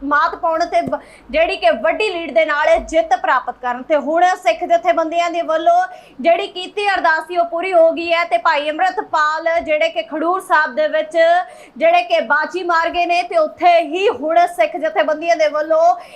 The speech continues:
ਇੱਕ ਖੁਸ਼ੀ ਦੀ ਲਹਿਰ ਜਿਹੜੀ ਕਿ ਪੂਰਨ ਤੌਰ ਤੇ ਮਨਾਈ ਜਾ ਰਹੀ ਹੈ। ਤੇ ਦੂਜੇ ਪਾਸੇ ਜਸਕਰਨ ਸਿੰਘ ਕਾਹਲ ਦੇ ਵੱਲੋਂ ਕੁਝ ਸਿੱਖ ਜਥੇਬੰਦੀਆਂ ਨੂੰ ਇਕੱਤਰ ਕੀਤਾ ਗਿਆ ਤੇ ਜਿਸ ਦੇ ਵਿੱਚ ਉਹਨਾਂ ਦਾ ਵੱਡਾ ਬਿਆਨ ਸਾਹਮਣੇ ਆਇਆ।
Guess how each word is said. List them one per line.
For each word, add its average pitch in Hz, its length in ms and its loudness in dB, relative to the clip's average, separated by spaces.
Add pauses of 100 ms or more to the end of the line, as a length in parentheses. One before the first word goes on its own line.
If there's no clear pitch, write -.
(120)
ਇੱਕ 349 220 0 (100)
ਖੁਸ਼ੀ 359 340 0
ਦੀ 403 120 -2
ਲਹਿਰ 339 320 0
ਜਿਹੜੀ 320 300 -4
ਕਿ 339 220 0 (100)
ਪੂਰਨ 415 340 -2
ਤੌਰ 330 200 2
ਤੇ 320 100 0
ਮਨਾਈ 311 340 -2
ਜਾ 320 200 0
ਰਹੀ 330 160 -6
ਹੈ। 330 60 0
ਤੇ 330 140 -6
ਦੂਜੇ 294 320 -2
ਪਾਸੇ 339 400 -2
ਜਸਕਰਨ 311 600 -2
ਸਿੰਘ 339 180 -10
ਕਾਹਲ 302 300 0
ਦੇ 311 80 0
ਵੱਲੋਂ 311 280 -2
ਕੁਝ 330 160 -6
ਸਿੱਖ 330 300 -4
ਜਥੇਬੰਦੀਆਂ 311 580 -2
ਨੂੰ 330 240 -4 (320)
ਇਕੱਤਰ 370 480 -2
ਕੀਤਾ 359 340 -2
ਗਿਆ 339 260 -2
ਤੇ 359 140 -6
ਜਿਸ 302 200 -4
ਦੇ 339 180 2
ਵਿੱਚ 320 240 -2
ਉਹਨਾਂ 320 180 -2
ਦਾ 311 100 0
ਵੱਡਾ 285 340 0
ਬਿਆਨ 320 300 -2
ਸਾਹਮਣੇ 339 300 -2
ਆਇਆ। 339 120 0